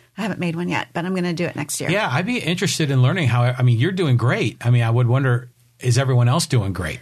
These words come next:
Speaker 1: There's some amazing people, like, amazing, amazing people that came out. I mean, as I'm learning more and I, it, through social media and Instagram, I'm following a lot of the kids
Speaker 2: Yeah.
Speaker 1: that were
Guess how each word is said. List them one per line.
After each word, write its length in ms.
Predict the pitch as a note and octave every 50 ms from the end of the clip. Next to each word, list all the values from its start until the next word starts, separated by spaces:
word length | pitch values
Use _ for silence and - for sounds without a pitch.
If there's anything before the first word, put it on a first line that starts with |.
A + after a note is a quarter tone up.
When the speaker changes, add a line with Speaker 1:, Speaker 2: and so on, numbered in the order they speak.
| - -
Speaker 1:
There's 120 | B3 C4
some 120 | - C#4+
amazing 720 | G3 E3+ E3 D#3+ E3 F3+ G3 G3+ G3+ G3+ F3+ F#3+ F#3+ F#3+ F3+
people, 440 | F#3 G3 F3 F#3 F3+ D#3+ D#3+ E3 - - _ _ _ -
like, 240 | G3 G#3+ - - - _ _ _ _ _ -
amazing, 760 | F#3 F#3 F#3 F3 F3 F3 F3 E3+ E3 D#3+ D#3 - - F#2+ A2+ - _ _ _ _ _ _ _ _ _ _ _ _ _ - F3 E3+ D#3+ - -
amazing 600 | G3+ G3+ G3+ G3+ G3 G3 G3 G3 F#3+ F3 F3 E3+
people 260 | D#3+ F3+ D#3+ D#3+ D#3+
that 100 | D#3 D#3+
came 200 | - - D#3+ D#3+
out. 200 | D#3+ D#3 - - - -
I 100 | F3 F3+
mean, 420 | F3+ F3+ E3+ E3+ E3 E3 E3 D#3+ _ _ _ _ _ _ _ _ _ _ _ _ -
as 180 | A#3 A3+ G3
I'm 160 | A3 G#3 G3 G3
learning 280 | G3 G3 F#3+ F#3+ F#3+
more 140 | F#3+ F#3+ F#3+
and 100 | G3 F#3+
I, 120 | F#3 - -
it, 160 | F#3+ F#3 F#3
through 240 | - G3 F3+ - -
social 360 | - - G3 F3+ F3+ - F3+
media 220 | F3 F3 F3 F#3 G3+
and 80 | F#3 E3 E3+
Instagram, 380 | F3 - F#3+ F#3+ G#3 G#3 G3 F#3+
I'm 120 | F3 F3+
following 400 | F3+ - F3+ E3+ F3+ F3+ F3+ E3+
a 40 | E3
lot 140 | E3 D#3+ E3+
of 60 | E3
the 60 | E3
kids 180 | E3+ A#2 A#2+ E3+
Speaker 2:
Yeah. 120 | F#3 F#3+ E3 E3+
Speaker 1:
that 80 | - -
were 220 | E3+ E3 D#3+ D#3+